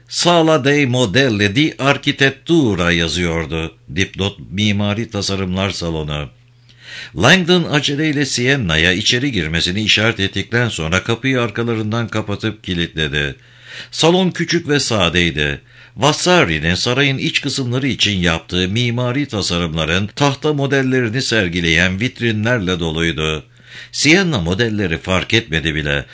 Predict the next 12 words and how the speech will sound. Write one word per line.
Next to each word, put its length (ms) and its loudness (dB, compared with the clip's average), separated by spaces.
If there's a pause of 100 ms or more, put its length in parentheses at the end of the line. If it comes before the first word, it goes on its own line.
(220)
ama 200 4
salonun 440 2
kapısı, 440 -2
penceresi 600 2
ve 120 0
tabelada 480 0
yazdığı 560 0
gibi 320 0
çıkışı 440 0
olmadığını 600 0
fark 340 -2
etti. 520 -4